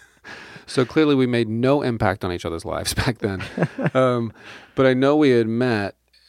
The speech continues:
And, but another thing that Julia, a gift that she gives to her cast is she is just incredibly grounded. And so w-,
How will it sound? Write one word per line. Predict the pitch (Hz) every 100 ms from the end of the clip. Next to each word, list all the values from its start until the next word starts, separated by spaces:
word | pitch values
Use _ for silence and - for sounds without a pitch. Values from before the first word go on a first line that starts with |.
| 147 _
And, | 135 127 123 120
but | 139 143
another | 143 151 175
thing | 160 143
that | 123
Julia, | 117 131 127 117 110
a | 120
gift | 117 135
that | - 92
she | -
gives | 117 117 104
to | - 104
her | 107 98
cast | 87 - 123 90 90 - - - - -
is | 113 110 104 98 - 127
she | - - 131 123 117 110
is | 113 113 104 101 95 - _ _ - -
just | 113 123 110 110 131
incredibly | 117 107 123 101
grounded. | 95 87 80 - _ _ -
And | 113 107
so | 120 107 98 - - - - _
w-, | - -